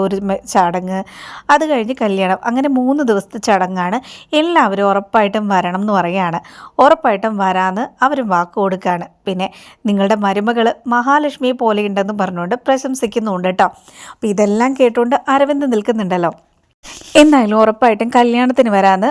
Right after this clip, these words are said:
അവർ വാക്ക് കൊടുക്കുന്നുണ്ട്. അടുത്ത സീനിലാണെങ്കിൽ കാണിക്കുന്നത് നമ്മുടെ ചാരുവിനെയും ആകാശിനെയുമാണ്. അപ്പം നമ്മുടെ ചാരു മുകളിൽ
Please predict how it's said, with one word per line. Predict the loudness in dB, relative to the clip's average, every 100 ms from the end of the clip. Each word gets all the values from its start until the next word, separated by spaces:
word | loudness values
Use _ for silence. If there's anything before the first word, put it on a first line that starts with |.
| -2
അവർ | 0 2 4
വാക്ക് | 4 2
കൊടുക്കുന്നുണ്ട്. | 0 0 -4 -2 -2 -4 -8 -18 -6 -2
അടുത്ത | -2 -4 -4
സീനിലാണെങ്കിൽ | -2 0 0 0 -2 -2 0
കാണിക്കുന്നത് | 0 0 -6 -2 -2 -4 -8 -20 -6 0
നമ്മുടെ | 2 2 0 -2 -10 -4 0
ചാരുവിനെയും | 2 2 2 -2 -4 -4 0
ആകാശിനെയുമാണ്. | 0 2 -2 -2 -4 -2 -2 -6 -12 -20 -4 -2
അപ്പം | 0 0
നമ്മുടെ | -2 -2 -2 0
ചാരു | 2 0 0 -4 -10 _ -2
മുകളിൽ | 2 4 4